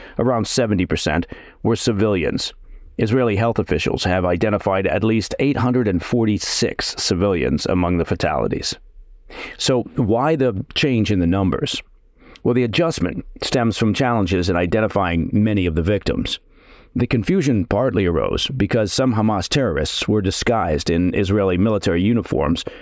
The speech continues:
or civilian attire, complicating the identification process. There were numerous instances where bodies initially counted were later identified as terrorists.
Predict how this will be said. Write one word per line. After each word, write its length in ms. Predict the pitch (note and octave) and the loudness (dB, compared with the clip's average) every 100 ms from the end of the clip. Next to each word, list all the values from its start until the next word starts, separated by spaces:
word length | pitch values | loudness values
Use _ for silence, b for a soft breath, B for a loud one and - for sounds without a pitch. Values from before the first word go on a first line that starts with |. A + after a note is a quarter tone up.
| B | B
or 120 | - A#3+ | -2 0
civilian 480 | - G2+ G2+ F#2+ | 0 2 2 2
attire, 480 | E2 - G2 D2+ G1+ B B B B - | 0 0 0 0 -4 B B B B -4
complicating 640 | F#2+ F#2 F#2+ F#2 E2 F2 | -2 0 0 0 2 2
the 240 | E2 E2 - | 2 0 0
identification 800 | E2+ E2 E2+ E2 - G2 F#2 E2 | 0 0 0 0 0 0 0 0
process. 600 | - C#2+ - - - - - B B - | 0 -2 -2 -4 -4 -6 -8 B B -2
There 140 | G2 | 0
were 160 | G2 F#2+ | 2 2
numerous 520 | G#2 C3 C3+ B2 A#2 | 2 2 2 2 2
instances 580 | C3+ B2+ F#2 C#2 E2 - | 0 0 -2 -2 -2 -2
where 340 | - F#2+ E2 | 0 2 2
bodies 440 | D#2+ G#2 A2 F#2 F#2+ | 0 0 2 2 2
initially 380 | G#2+ C3 C#3+ C3 | 2 2 0 0
counted 480 | C#3+ C#3+ B2+ D2+ B B B B | 0 0 0 -4 B B B B
were 160 | F#2 G2+ | 0 2
later 300 | G#2 A2 G#2 | 2 2 2
identified 600 | F#2+ G2+ F#2 - F2 F2 | 2 0 0 0 0 0
as 440 | - F2 E2 - | 0 0 0 -2
terrorists. 760 | - A2+ E2+ A#1 A1+ - - | -2 0 0 0 -2 -4 -8